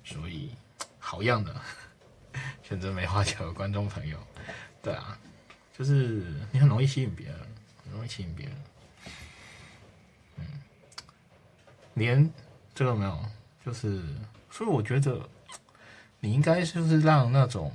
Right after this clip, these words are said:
有，已经不是单身的人会有那种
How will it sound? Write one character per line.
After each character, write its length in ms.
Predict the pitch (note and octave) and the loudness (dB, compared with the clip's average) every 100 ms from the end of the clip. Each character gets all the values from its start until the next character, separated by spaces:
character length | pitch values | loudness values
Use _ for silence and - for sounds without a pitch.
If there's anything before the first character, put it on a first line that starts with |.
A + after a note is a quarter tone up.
| - G2+ | -8 -6
有， 560 | B2 G2 D#2+ C#2+ C3+ G2+ - _ _ _ _ _ _ _ _ _ _ _ _ _ - - | -4 -2 -4 -8 -10 -14 -16 _ _ _ _ _ _ _ _ _ _ _ _ _ -20 -10
已 100 | G#2+ | -4
经 260 | G#2 D3 D#3 | 4 6 6
不 140 | A#2 | 4
是 120 | G#2+ | 4
单 240 | C#3 B2+ C3+ | 6 8 6
身 120 | C3 | 4
的 100 | G#2 | 2
人 220 | D2 D#2 | 0 -6
会 200 | - C3 | -2 0
有 160 | G#2+ E2 | 0 0
那 140 | A#2 | -2
种 180 | G#2+ C#2 | -4 -6